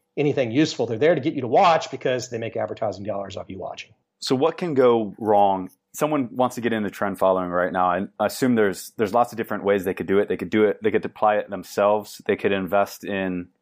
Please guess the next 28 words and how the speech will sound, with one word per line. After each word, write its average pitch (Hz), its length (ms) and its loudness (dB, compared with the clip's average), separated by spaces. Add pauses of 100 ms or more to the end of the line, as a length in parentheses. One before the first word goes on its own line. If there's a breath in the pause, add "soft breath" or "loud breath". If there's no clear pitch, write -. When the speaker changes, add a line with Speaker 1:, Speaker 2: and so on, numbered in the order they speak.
(200)
Speaker 2:
a 98 60 -2
fund 101 380 -2
like 90 200 0
Medfavors, 98 680 0 (260)
G 101 200 0
M 95 140 0
O 95 160 4
M. 98 380 -2 (300)
What 143 180 2
are, 156 120 0
what 147 200 0
would 151 100 -2
be 151 80 0
some 131 180 0
other 117 180 4
ways 113 280 4
that 113 180 2
they 104 140 4
could 101 320 2
potentially 98 840 0 (600)
get 120 220 0
access 104 500 0
to 101 280 -2
or 95 160 2
invest 92 420 -2
in 87 460 -10
trend 95 240 -6
following? 82 440 -2